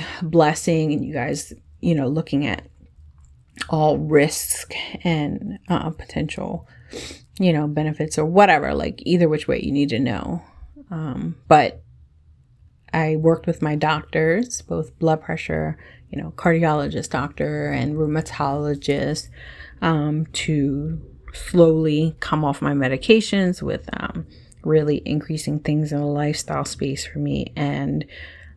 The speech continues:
um, that's been very helpful.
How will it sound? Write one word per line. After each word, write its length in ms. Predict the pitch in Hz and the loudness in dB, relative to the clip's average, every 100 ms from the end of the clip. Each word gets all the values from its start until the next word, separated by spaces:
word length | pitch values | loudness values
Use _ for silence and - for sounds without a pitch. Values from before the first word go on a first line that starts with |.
| - | -2
um, 420 | 156 151 156 151 | 2 2 0 0
that's 640 | 160 - 160 - - - | -2 -2 -4 -8 -14 -14
been 580 | - - 151 156 160 156 | -4 2 2 2 0 0
very 360 | 165 156 165 185 | 0 2 2 0
helpful. 640 | 196 285 - - - 165 | -2 -4 -2 -4 -2 -8